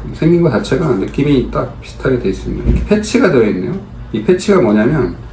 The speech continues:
예전에 제가 이거 쓰다가 한번 그런 경우가 있는데, 여기다 달아놨더니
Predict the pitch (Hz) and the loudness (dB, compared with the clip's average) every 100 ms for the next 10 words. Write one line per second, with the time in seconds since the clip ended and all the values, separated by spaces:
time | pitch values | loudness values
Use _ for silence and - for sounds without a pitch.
0 | - - - - - 127 131 165 147 127 | -18 -18 -16 -16 -4 0 2 4 4 4
1 | 123 117 135 165 156 139 131 123 139 123 | 4 4 2 2 2 4 4 4 2 2
2 | 117 113 107 113 110 98 98 107 139 98 | 2 2 0 2 2 2 0 0 0 0
3 | 117 139 139 113 117 120 110 - 127 131 | 2 4 2 2 4 4 2 -2 0 2
4 | 90 | 0